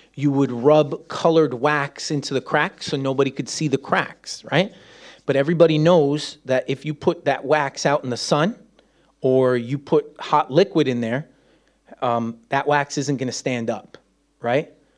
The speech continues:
So then potters would put sincere, without wax,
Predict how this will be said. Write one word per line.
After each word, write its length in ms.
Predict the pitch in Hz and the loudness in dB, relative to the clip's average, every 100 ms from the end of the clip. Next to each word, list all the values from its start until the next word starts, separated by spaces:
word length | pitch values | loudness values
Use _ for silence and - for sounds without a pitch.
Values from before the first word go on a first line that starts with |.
| _ _ | _ _
So 300 | - 156 139 | -4 0 2
then 260 | 139 139 131 - | 2 -2 -4 -4
potters 540 | - 180 185 175 - | 2 4 4 2 -2
would 240 | 147 139 | -6 -6
put 320 | - 185 180 - _ _ _ _ _ _ _ _ | 0 2 2 -4 _ _ _ _ _ _ _ _
sincere, 960 | - - 180 175 160 165 - 180 139 | -8 0 2 2 -2 -8 -4 0 0
without 600 | 98 117 127 156 165 - | 0 -4 2 4 4 2
wax, 680 | 127 143 92 - - - - | 2 2 2 -8 -12 -12 -12